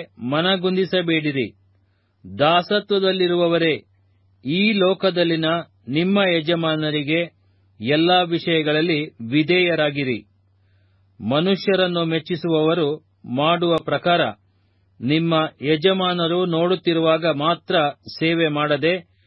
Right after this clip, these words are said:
ಕರ್ತನಿಗೆ ಭಯಪಡುವವರಾಗಿ ಸರಳ ಮನಸ್ಸಿನಿಂದ ಕೆಲಸ ಮಾಡಿರಿ. ನೀವು ಯಾವ ಕೆಲಸವನ್ನು ಮಾಡಿದರೂ ಅದನ್ನು ಮನುಷ್ಯರಿಗೋಸ್ಕರವೆಂದು ಮಾಡದೆ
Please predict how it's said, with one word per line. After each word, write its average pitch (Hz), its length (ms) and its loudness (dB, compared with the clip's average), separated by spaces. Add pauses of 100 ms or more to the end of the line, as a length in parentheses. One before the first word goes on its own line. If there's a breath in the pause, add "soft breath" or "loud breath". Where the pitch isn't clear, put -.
(460)
ಕರ್ತನಿಗೆ 175 680 0 (340)
ಭಯಪಡುವವರಾಗಿ 165 1080 0 (520)
ಸರಳ 180 480 0
ಮನಸ್ಸಿನಿಂದ 175 680 -2 (360)
ಕೆಲಸ 165 340 -2
ಮಾಡಿರಿ. 147 420 -2 (840)
ನೀವು 170 500 2 (120)
ಯಾವ 196 340 4
ಕೆಲಸವನ್ನು 180 720 0
ಮಾಡಿದರೂ 170 540 0 (680)
ಅದನ್ನು 156 440 0 (600)
ಮನುಷ್ಯರಿಗೋಸ್ಕರವೆಂದು 185 1500 0
ಮಾಡದೆ 160 460 2